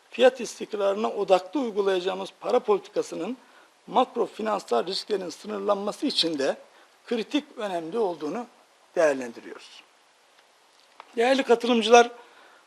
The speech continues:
konuşmamın bu bölümünde önümüzdeki yıla ilişkin karar alma süreçlerimiz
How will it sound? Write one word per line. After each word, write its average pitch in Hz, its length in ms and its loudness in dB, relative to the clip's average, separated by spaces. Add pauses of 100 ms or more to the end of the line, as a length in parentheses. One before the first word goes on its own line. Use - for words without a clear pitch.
konuşmamın 262 580 2
bu 220 140 2
bölümünde 185 600 8 (580)
önümüzdeki 233 560 2
yıla 233 220 4
ilişkin 220 540 4 (420)
karar 240 360 4
alma 190 240 0
süreçlerimiz 202 880 2